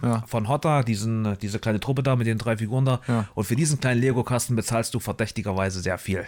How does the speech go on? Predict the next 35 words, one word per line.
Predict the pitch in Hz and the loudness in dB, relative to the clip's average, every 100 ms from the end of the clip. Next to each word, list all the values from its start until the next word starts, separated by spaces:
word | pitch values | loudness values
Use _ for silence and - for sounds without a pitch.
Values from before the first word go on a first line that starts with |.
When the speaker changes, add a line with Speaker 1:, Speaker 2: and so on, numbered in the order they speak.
| - | -12
Speaker 2:
Für | - 110 | -6 -2
einen | 104 101 85 - - - - | 0 0 -2 -8 -20 -14 -4
gleichwertigen | 110 123 120 110 110 | -2 0 0 0 0
Lego-Kasten | 113 117 117 113 123 113 92 - - - - | 2 0 0 -4 -2 -4 -4 -8 -20 -18 -6
einer | 98 98 | -2 0
anderen, | 80 120 117 117 113 | 2 2 2 2 2
ähm | 110 110 107 107 98 92 127 - - - - - - - - - - - - - - - - - - - | 2 4 4 2 0 -6 -16 -18 -20 -20 -20 -20 -20 -20 -20 -20 -20 -20 -20 -20 -20 -20 -20 -20 -20 -8
Speaker 1:
Ja. | 110 110 - - - - - - - | -2 -2 -4 -12 -18 -16 -14 -10 -2
Aber | 117 131 | 0 2
ich | 117 | 2
Speaker 2:
an | 113 | 2
sich | 120 120 117 | 2 2 2
bezahlst | 117 - 120 - | 2 2 2 2
du | |
da | 117 107 | 0 2
wirklich | 117 104 107 | 0 -2 -2
ein | |
bisschen | 104 104 | -2 -2
sehr | 98 | -2
viel. | - 95 87 - - - | -4 -4 -6 -6 -8 -4
Speaker 1:
Ich | 127 120 | -2 0
finde, | 170 208 208 170 | 4 6 6 6
jetzt | 139 131 127 139 | 4 2 0 0
merkt | 131 160 | 0 0
man | 123 113 | 2 4
ja, | 107 | 4
dass | 107 - | 0 -2
viele | - 131 120 | 0 2 4
Nachahmer | 113 113 117 92 87 87 | 4 4 0 0 0 0
kommen, | - 87 85 | -4 -4 -2
ne? | 95 123 127 | 0 2 0
Es | - | -4
gibt | - 117 | -10 -8
ja | - 101 | -4 -4
jetzt, | 101 - | -4 -8